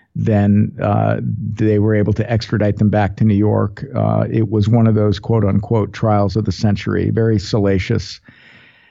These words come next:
uh, and, uh, well followed in the yellow, uh, journalism of the time.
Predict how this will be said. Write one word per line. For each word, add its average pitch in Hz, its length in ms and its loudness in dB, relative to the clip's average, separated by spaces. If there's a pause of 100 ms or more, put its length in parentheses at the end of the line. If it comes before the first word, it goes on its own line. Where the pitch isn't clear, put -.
(160)
uh, 110 360 0 (140)
and, 107 460 2
uh, 110 280 0
well 117 320 2
followed 113 500 2
in 110 100 4
the 107 80 4
yellow, 104 420 2 (440)
uh, 113 320 2
journalism 110 640 2
of 101 80 0
the 104 60 -4
time. 101 540 2